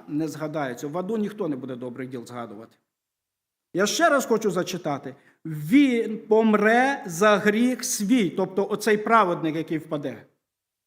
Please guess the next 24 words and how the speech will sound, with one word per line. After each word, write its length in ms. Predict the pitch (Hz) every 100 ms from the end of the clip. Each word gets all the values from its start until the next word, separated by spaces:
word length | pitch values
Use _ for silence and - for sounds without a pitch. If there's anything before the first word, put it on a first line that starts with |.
| _ _ _ -
за 160 | 131
те, 220 | 180 240 240
що 200 | - 214
він 300 | 180 269 247
согрішив, 720 | 214 180 196 - 175 135 -
праведна 540 | 180 220 240 220 220
людина, 480 | 208 202 240 214 139 - -
і 100 | 190
він 160 | 220
має 280 | 220 240 247
праведні 600 | 240 220 240 240 220 226
діла 320 | 196 202 240
хороші. 520 | 233 196 165 139 - - _ _ _ _ _ _ _ _ _ _ -
І 100 | 214
далі 320 | 269 349 339
говориться, 800 | 240 247 226 208 175 165 147 131 - _ _ _ _
«і 400 | 277 311 233 139 -
не 320 | 220 277 247
згадаються 1200 | 185 165 208 196 156 202 240 285 320 247 - 254
йому 600 | 214 240 220 196 143 -
праведні 920 | - 208 220 247 240 208 185 185 175
діла 440 | 151 180 190 254
його, 520 | 285 214 151 131 - -
які 720 | 160 208 196 - 240 247